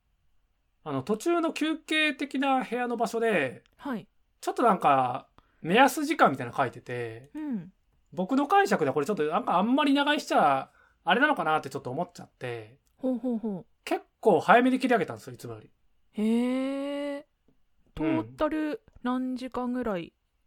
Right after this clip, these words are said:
Speaker 2: いらっしゃったのかな？
Speaker 1: いや、でも二時間いなかったですね。一時間半いたかなぐらいな、短めでしたね。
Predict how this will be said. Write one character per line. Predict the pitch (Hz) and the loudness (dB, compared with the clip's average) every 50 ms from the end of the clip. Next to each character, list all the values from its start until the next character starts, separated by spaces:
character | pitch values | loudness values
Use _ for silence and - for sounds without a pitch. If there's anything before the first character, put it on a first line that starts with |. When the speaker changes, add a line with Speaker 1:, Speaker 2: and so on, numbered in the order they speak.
| _ _ _ | _ _ _
Speaker 2:
い | - 190 | -10 -8
ら | 190 | -8
っ | 185 | -8
し | - - - 233 | -10 -10 0 6
ゃ | 262 262 | 6 6
っ | |
た | 269 233 | 8 6
の | 175 | 4
か | 156 | 2
な？ | |
Speaker 1:
い | |
や、 | |
で | |
も | 151 | 0
二 | 175 | 0
時 | 190 285 262 | 0 2 4
間 | 269 220 160 | 6 6 6
い | 147 | 6
な | 170 185 | 2 0
か | - 147 | 0 -2
っ | - | -4
た | - 127 | -6 -12
で | 120 117 | -16 -16
す | - - | -16 -14
ね。 | 127 123 120 120 - - - | -14 -12 -12 -14 -16 -18 -20
一 | 131 - 170 | -16 -14 -8
時 | 160 170 160 | -6 -6 -2
間 | - 170 160 160 156 160 151 | 2 4 4 4 4 2 0
半 | 135 - 180 170 147 127 120 127 131 | -2 -2 -2 0 0 -2 -4 -8 -14
い | 143 131 | -16 -10
た | - 160 170 | -6 -6 -6
か | 165 - - 120 | -6 -6 -12 -12
な | 117 127 143 165 175 175 175 175 | -12 -8 -6 -6 -6 -6 -6 -6
ぐ | 156 139 | -8 -8
ら | 123 113 | -8 -10
い | 113 | -14
な、 | 113 117 135 | -16 -18 -12
短 | 131 135 131 139 139 160 147 | -10 -8 -8 -6 -6 -6 -6
め | 147 147 143 143 147 - | -6 -8 -8 -10 -12 -14
で | - 143 131 | -16 -16 -16
し | - | -16
た | - 139 | -20 -20
ね。 | 151 143 | -20 -20